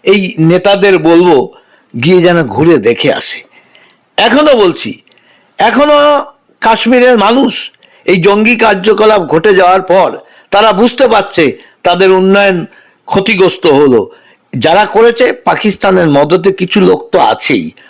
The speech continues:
পয়সার লোভে হোক এটা করেছে, কিন্তু আপামর জনসাধারণ তারা নিজেরা বলছে তিনশো সত্তর ধারা উঠে যাওয়ার পর কাশ্মীরের ব্যাপক উন্নয়ন। আমি নিজে তিনবার গেছি,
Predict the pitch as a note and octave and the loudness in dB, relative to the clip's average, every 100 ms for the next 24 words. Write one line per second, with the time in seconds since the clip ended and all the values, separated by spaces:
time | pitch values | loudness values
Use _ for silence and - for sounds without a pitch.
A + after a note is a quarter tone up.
0 | _ - C3 C3 C#3+ C3+ C3+ D#3+ D3 F#3+ | _ -2 -2 0 0 0 2 2 2 0
1 | - - - _ - D3+ C#3 D3 D#3 C3 | -2 -20 -20 _ -4 -4 -2 0 0 0
2 | - - - - G#3 F#3 G3 - C3+ C3+ | -8 -14 -18 -6 -4 0 0 0 -4 0
3 | G3+ A#3+ G#3+ A2+ - _ - _ _ G2+ | 0 2 0 -4 -14 _ -20 _ _ -6
4 | C#3 F3 F#3 G3+ F#3 G3 F#3+ C3 A#2 _ | 0 2 2 0 0 2 2 -2 -8 _
5 | _ _ _ - E3 F3+ E3+ E3 F#3 C4 | _ _ _ -4 -2 0 0 0 0 2
6 | B3 G3+ F#3 E3+ C#3 - - - _ - | 2 2 0 0 -2 -4 -18 -20 _ 0
7 | A3 A3+ G#3 - - G#3 F#3 F#3+ G3 F3+ | 0 0 0 -2 -2 -4 -2 0 2 0
8 | F3+ G#3+ G#3 D#3+ D3+ - E3+ C3+ - - | 0 0 2 0 0 0 0 0 -4 -20
9 | - D#3 D#3+ - F3 F3 D#3+ C3 - - | -8 -4 -2 -2 0 2 0 -2 -10 -2
10 | F#3 F#3+ A3 - E3 D#3+ D#3+ C#3 A#2+ A#2 | -2 0 -2 -2 -2 0 2 2 0 -2
11 | - A3 A#3 A#3+ B3 B3 C4+ C#4+ C4 F3+ | -2 0 2 2 0 0 0 2 2 0
12 | D3 - - | -2 -6 -8